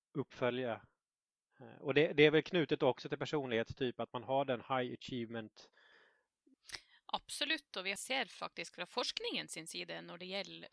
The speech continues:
Speaker 2: ehm, veterinærstudenter, for det er gjort litt forskning, ikke mye, men det er gjort litt forskning på det, ehm, spesielt i U K, og der ser de det at veldig mange av veterinærstudentene har altså valgt, ehm,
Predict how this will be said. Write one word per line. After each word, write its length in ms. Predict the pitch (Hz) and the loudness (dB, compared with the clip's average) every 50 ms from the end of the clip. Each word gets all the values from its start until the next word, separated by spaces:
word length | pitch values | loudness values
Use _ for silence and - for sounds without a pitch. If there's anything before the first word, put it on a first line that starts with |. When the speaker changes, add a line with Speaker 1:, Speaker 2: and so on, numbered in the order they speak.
| 165 | -12
Speaker 2:
ehm, 380 | 175 180 175 175 170 170 170 170 165 165 196 - - - 180 | -12 -10 -12 -14 -14 -16 -16 -16 -18 -18 -14 -6 -4 -4 -4
veterinærstudenter, 1000 | 185 - - 190 190 226 262 - - - 311 269 285 220 156 156 - - - - | -4 -6 -6 -8 -6 -2 0 0 0 0 -4 -4 -4 -6 -6 -8 -10 -8 -8 -8
for 100 | - 175 | -8 -8
det 80 | 196 202 208 | -8 -6 -6
er 80 | 214 202 196 | -6 -8 -8
gjort 320 | 220 202 - _ _ - 165 | -10 -12 -12 _ _ -2 0
litt 320 | 170 226 - _ - - - | 0 -2 -8 _ -16 -12 -10
forskning, 380 | - - - - - - - 190 | -6 -6 -6 -6 -8 -10 -10 -10
ikke 160 | - - 220 | -8 -8 -8
mye, 300 | 202 185 175 170 175 160 | -8 -8 -10 -8 -10 -10
men 100 | 175 175 180 | -10 -10 -10
det 60 | 190 208 | -10 -12
er 20 | |
gjort 160 | 208 - - 185 | -12 -12 -12 -12
litt 180 | 196 - - - | -12 -12 -14 -14
forskning 320 | - - - - - - - | -10 -10 -10 -10 -12 -18 -16
på 200 | - - 156 - | -10 -10 -10 -8
det, 140 | - - 185 190 - _ - | -8 -10 -14 -16 -18 _ -10
ehm, 640 | 214 208 202 196 196 196 190 190 185 185 185 - | -8 -8 -6 -6 -8 -10 -12 -16 -18 -18 -18 -16
spesielt 480 | - - - 190 - 202 196 - - - | -16 -14 -14 -12 -10 -10 -10 -12 -12 -16
i 80 | 185 175 175 | -14 -14 -14
U 60 | 175 - | -12 -8
K, 200 | - - 226 208 180 170 | -8 -8 -8 -8 -10 -8
og 60 | 180 202 | -4 -4
der 80 | 220 | -4
ser 260 | - - - 262 311 294 208 | -4 -4 -6 -4 -4 -4 -6
de 60 | 180 175 | -6 -6
det 140 | 180 185 180 | -4 -2 -2
at 320 | 175 180 180 - - - _ - - - - - - - - - _ _ | -2 -4 -4 -8 -20 -20 _ -20 -18 -18 -16 -16 -16 -18 -18 -20 _ _
veldig 380 | - 202 214 220 226 277 311 285 | -4 -2 -2 -2 0 -2 -4 -2
mange 200 | 240 240 247 214 | -2 -4 -4 -6
av 40 | 190 185 | -8 -8
veterinærstudentene 720 | - - 185 190 214 220 - 254 254 214 175 - 170 170 - - | -8 -8 -8 -6 -6 -6 -6 -6 -8 -10 -10 -10 -14 -14 -12 -6
har 160 | - 233 214 175 | -6 -6 -6 -6
altså 220 | 160 - - 175 170 170 175 - | -8 -10 -10 -12 -14 -12 _ -4
valgt, 600 | 254 247 170 - - - _ - - - - - _ _ _ 285 | -4 -4 -4 -6 -16 -20 _ -12 -10 -10 -10 -10 _ _ _ -10
ehm, 480 | 208 190 180 175 170 170 165 - 202 | -8 -8 -8 -8 -12 -14 -18 -18 -20